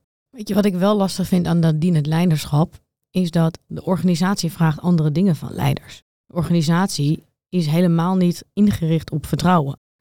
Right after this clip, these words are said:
Dus, nou, Jorine kan daar waarschijnlijk nog meer over vertellen, want die heeft heel veel klanten in de zorg. Maar we hebben laatst een directeur in de zorg geïnterviewd, waarin wij best wel gechoqueerd waren over hoe geprotocoleerd haar werk is. Maar dusdanig geprotocoleerd dat er bijna geen creatieve vrijheid is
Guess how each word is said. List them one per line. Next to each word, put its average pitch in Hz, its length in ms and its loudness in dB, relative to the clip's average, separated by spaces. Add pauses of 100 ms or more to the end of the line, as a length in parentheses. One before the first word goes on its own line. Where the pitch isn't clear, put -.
Dus, 156 400 0
nou, 151 220 -2
Jorine 160 340 2
kan 170 140 -2
daar 160 100 0
waarschijnlijk 165 380 0
nog 196 180 2
meer 214 100 -4
over 147 80 -2
vertellen, 139 260 0
want 156 100 0
die - 20 -6
heeft 170 120 0
heel 202 120 4
veel - 80 -20 (120)
klanten 151 200 0
in 151 60 2
de 151 60 0
zorg. 175 300 0 (200)
Maar 175 120 -2
we 160 60 2
hebben 165 180 2
laatst 175 240 0
een 180 80 2
directeur 165 380 0
in 220 60 2
de 170 80 0
zorg 156 280 -2
geïnterviewd, 185 680 0 (220)
waarin 196 260 0
wij 190 180 -2
best 277 200 2
wel 262 100 0
gechoqueerd 247 680 0
waren 170 420 0
over 180 280 0
hoe 220 140 2
geprotocoleerd 214 840 0
haar 156 200 -2
werk 190 280 2
is. - 280 -8 (540)
Maar 170 180 0
dusdanig 190 520 0
geprotocoleerd 151 680 0
dat 170 120 0
er 156 220 0
bijna 214 400 0
geen 214 240 0
creatieve 190 580 -2
vrijheid 226 560 -2
is - 520 -2